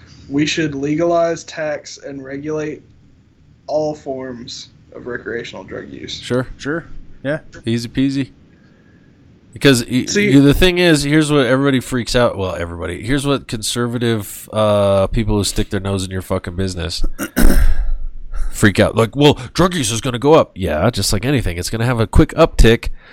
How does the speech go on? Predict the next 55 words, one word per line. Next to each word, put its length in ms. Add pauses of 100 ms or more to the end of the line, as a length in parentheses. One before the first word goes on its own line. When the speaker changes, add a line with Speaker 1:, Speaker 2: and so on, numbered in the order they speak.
(200)
Speaker 2:
All 120
the 80
people 420
who, 400
uh, 540 (160)
really 260
shouldn't 380
do 240
'em 120
are 100
gonna, 320
you 80
know, 140
fucking 340
die, 300
and 300
we 120
don't 200
have 120
to 100
deal 200
with 100
their 140
dumbasses 640
now 200
anyway. 460 (920)
Those 340
of 100
us 160
who 80
wanted 260
to 80
try 320
a 100
little 220
speed, 340
a 40
little 120
cocaine, 460
a 40
little, 240
uh, 240
hoo, 280
hoo, 160
hoo, 380
little 240
have 160
a 40
fun 220
weekend, 480 (1400)
we're 240
gonna 200
try 240
it 100
out 420